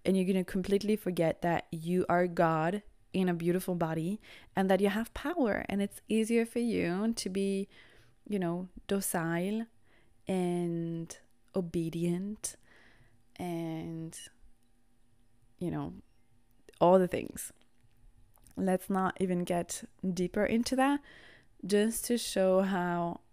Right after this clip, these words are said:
when we bring that energy of forgiveness into areas of shame.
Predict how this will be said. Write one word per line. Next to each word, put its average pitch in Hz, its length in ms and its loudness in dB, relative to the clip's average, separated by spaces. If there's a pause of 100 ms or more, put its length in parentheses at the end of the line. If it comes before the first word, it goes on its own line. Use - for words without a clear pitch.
when 190 320 2
we 196 160 2
bring 190 400 2
that 233 200 4
energy 175 520 0
of 170 160 -4
forgiveness 170 1040 -4 (920)
into 220 500 2
areas 175 720 2
of 170 200 -8
shame. - 580 -8